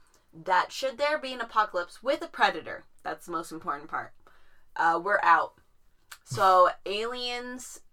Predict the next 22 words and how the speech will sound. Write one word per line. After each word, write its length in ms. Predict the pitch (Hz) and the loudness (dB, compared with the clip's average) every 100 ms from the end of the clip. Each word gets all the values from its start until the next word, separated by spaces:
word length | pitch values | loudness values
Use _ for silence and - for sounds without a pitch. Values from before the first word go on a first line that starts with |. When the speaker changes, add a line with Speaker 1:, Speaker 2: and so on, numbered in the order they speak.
| - | -2
Speaker 1:
uh, 320 | 160 156 147 - _ 170 | 0 2 0 -4 _ -12
we've 200 | 185 190 | -12 0
talked 300 | 214 226 151 | 0 0 -2
about 320 | 151 - 156 | 0 0 -2
zombies 580 | 175 180 202 208 220 - | 0 2 2 -2 -12 -10
a 80 | |
lot. 440 | 208 208 208 214 - - - - | 0 6 6 6 0 -16 -18 2
I 340 | 254 285 302 302 | 6 6 4 -4
think 240 | 226 202 | -12 -8
dinosaurs 600 | - 175 175 - 175 170 | 0 0 0 -6 -6 -6
in 100 | 165 | -8
my 100 | 151 | -8
head, 340 | 156 143 139 - | -8 -8 -8 -6
but 100 | 147 | -2
I 140 | 156 | 0
don't 100 | 156 | -2
know 120 | 151 | -8
if 80 | 143 | -12
she's 260 | - 139 - | -14 -16 -12
down 260 | 156 160 175 | -8 -6 -6
for 100 | |
Speaker 2:
But 60 | 127 | 0